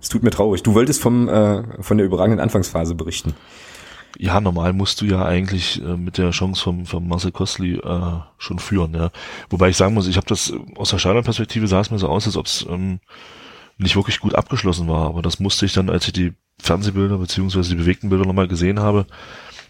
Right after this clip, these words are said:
Speaker 2: musste ich das doch relativ schnell revidieren. Den hat der Brinki super gehalten.
Speaker 1: Überragend, ja.
Speaker 2: Also, das war schon der Typ, ich weiß nicht, wie lange der noch in Zwickau spielt, wenn der so weitermacht. Das ist schon überragend, was der Bengel hält, vor allem gegen uns. Ähm,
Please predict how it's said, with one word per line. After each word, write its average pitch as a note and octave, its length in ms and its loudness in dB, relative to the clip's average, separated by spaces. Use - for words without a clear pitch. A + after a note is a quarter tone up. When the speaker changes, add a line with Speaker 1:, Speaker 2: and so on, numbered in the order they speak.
Speaker 2:
musste F#2+ 280 0
ich F2+ 60 0
das F2+ 180 0
doch - 200 -2
relativ F2+ 480 0
schnell F#2 220 2
revidieren. F#2 640 0
Den D#2+ 140 -2
hat F2 120 -2
der F2+ 80 2
Brinki F#2 340 -2
super G#2+ 300 -2
gehalten. F2+ 340 0
Speaker 1:
Überragend, E2 520 2
ja. E2 160 2
Speaker 2:
Also, E2 440 -4
das E2 180 -6
war F2+ 140 -2
schon F#2 440 0
der G#2 160 4
Typ, A#2+ 260 2
ich F2 120 0
weiß G2 160 4
nicht, G2 120 0
wie G2 40 2
lange G2 200 4
der F#2+ 120 4
noch G#2 140 0
in G2+ 80 0
Zwickau A2 260 -2
spielt, F2 240 -4
wenn E2+ 80 0
der E2+ 120 0
so E2 120 -2
weitermacht. D#2+ 500 -4
Das E2 120 -6
ist - 80 0
schon F2+ 260 0
überragend, F2+ 460 0
was E2 120 -4
der E2 140 -4
Bengel D#2+ 260 -2
hält, D#2+ 180 0
vor - 120 0
allem F2 160 2
gegen F2 180 2
uns. G2 420 2
Ähm, D#2+ 500 0